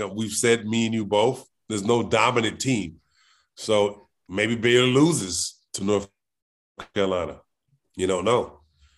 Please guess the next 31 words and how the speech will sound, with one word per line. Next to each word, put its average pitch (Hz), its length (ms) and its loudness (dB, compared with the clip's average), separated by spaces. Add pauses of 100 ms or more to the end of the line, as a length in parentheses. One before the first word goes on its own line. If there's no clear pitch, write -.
(240)
Maybe 95 240 0
Kentucky 120 460 -2
loses 127 540 0
to 123 600 4
Murray 123 280 2
State. 156 420 0 (180)
I 104 60 -4
mean, 117 120 4
not 98 100 2
Murray 90 180 -4
State. 95 480 -6
Uh, 87 440 -6 (100)
yeah, 147 120 0
Murray 143 240 4
State. 175 380 0 (920)
Uh, 113 520 2
so 139 320 2
you 190 140 0
just - 240 0
never 170 240 4
know. 143 280 4
It 123 100 -2
just 135 280 -4
never 156 220 0
how 143 100 2
the 123 100 0
chips - 380 -4
may, 120 200 0 (160)
chips - 280 -8
may 110 100 -4
fall. 101 500 0